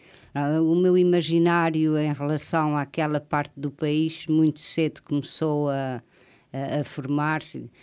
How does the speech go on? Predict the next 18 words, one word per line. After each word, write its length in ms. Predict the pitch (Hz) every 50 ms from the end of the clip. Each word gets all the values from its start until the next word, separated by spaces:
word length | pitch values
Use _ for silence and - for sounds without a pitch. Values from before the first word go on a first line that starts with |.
| - - _ -
Nós 240 | 139 156 165 156 -
depois 400 | - - - 190 180 165 156 -
fazíamos, 640 | - 165 156 123 131 156 156 143 139 139 131 110 120
de, 100 | 120 139
em, 960 | 135 135 135 135 131 135 131 135 135 - 123 127 123 135 135 135 123 117 123 - - - _ _ _ -
de, 880 | - 151 - - - - - - - - - - - - - - 139 120 120 120 123
depois 380 | 117 - _ - 151 143 127 120
na, 180 | 139 143 139 127
na 140 | 135 143
sequência 420 | 135 - - - 160 151 - - 143
dessas 300 | 139 147 143 - 156 139
leituras, 400 | 143 151 147 147 180 175 180 170
quando 180 | 156 147 139 139
falo 320 | - - 135 135 131 123 113
de, 460 | 120 - 131 135 127 - - - - - -
quando 160 | - 139 131
digo 180 | 120 139 113 143
nós, 320 | 139 139 135 127 - -